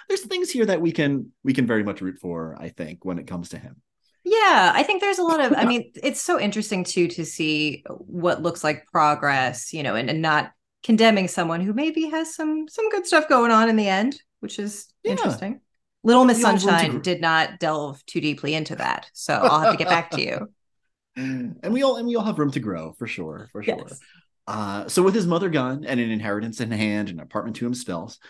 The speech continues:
Speaker 1: himself, uh, he spends nineteen oh eight to nineteen ten developing his skills and working on fragments about subjects like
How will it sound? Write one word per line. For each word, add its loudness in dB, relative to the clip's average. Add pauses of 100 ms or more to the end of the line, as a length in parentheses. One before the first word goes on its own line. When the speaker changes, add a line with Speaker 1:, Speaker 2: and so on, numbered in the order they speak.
Speaker 1:
himself, -2 (400)
uh, -4
he 0
spends -2
nineteen -4
oh 0
eight -6
to -4
nineteen -2
ten 2
developing -2
his -8
skills 0
and -6 (320)
working 2
on 2
fragments 0
about -4
subjects -2
like -4